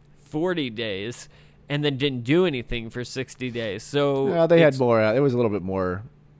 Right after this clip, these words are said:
Speaker 2: you know,
Speaker 1: But you
Speaker 2: spread out there than
Speaker 1: understand
Speaker 2: you
Speaker 1: what I'm
Speaker 2: think.
Speaker 1: getting at. It's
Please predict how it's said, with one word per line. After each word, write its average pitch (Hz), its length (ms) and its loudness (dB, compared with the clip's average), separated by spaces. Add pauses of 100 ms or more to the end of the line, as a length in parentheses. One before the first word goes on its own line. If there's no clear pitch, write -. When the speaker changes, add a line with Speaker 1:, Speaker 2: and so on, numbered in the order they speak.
(260)
Speaker 2:
you 107 120 -4
know, 87 220 -6
Speaker 1:
But 190 120 -2
you 107 100 0
Speaker 2:
spread - 120 6
out - 140 4
there - 120 -2
than - 80 0
Speaker 1:
understand - 120 -2
Speaker 2:
you 165 60 -2
Speaker 1:
what 160 100 0
I'm 151 80 0
Speaker 2:
think. 151 100 -4
Speaker 1:
getting 156 280 -2
at. 110 240 -6 (100)
It's 190 260 -4